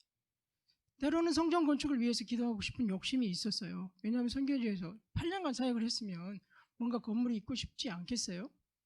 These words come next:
이제, 이제 월세 그만 내고 건물이 있고 싶죠. 그러나 그렇게 기도하지 않았어요.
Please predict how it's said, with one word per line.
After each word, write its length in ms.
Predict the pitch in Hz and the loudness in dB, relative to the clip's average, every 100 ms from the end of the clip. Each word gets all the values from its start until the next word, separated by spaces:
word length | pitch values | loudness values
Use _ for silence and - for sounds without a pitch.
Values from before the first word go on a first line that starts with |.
| _ _ _ _ _ _ - | _ _ _ _ _ _ -2
이제, 400 | 240 294 226 208 _ _ _ - - | 0 2 -2 -8 _ _ _ -20 -10
이제 320 | 220 247 226 | -2 0 0
월세 320 | 220 226 214 254 | -2 -2 -2 -2
그만 280 | 226 240 | 0 0
내고 400 | 208 190 277 208 | 0 -2 -4 -4
건물이 380 | - 294 311 285 | -2 0 0 0
있고 180 | 226 262 | -2 -4
싶죠. 440 | - - - 170 170 _ _ _ _ _ _ _ _ - _ _ _ _ _ - _ _ | -6 -8 -8 -8 -10 _ _ _ _ _ _ _ _ -20 _ _ _ _ _ -20 _ _
그러나 220 | - 262 262 | -2 0 2
그렇게 540 | 277 285 302 302 285 285 | 0 2 2 2 -2 -4
기도하지 420 | 262 233 240 226 | -4 -2 0 0
않았어요. 420 | 214 226 - 180 | 0 -2 -4 -8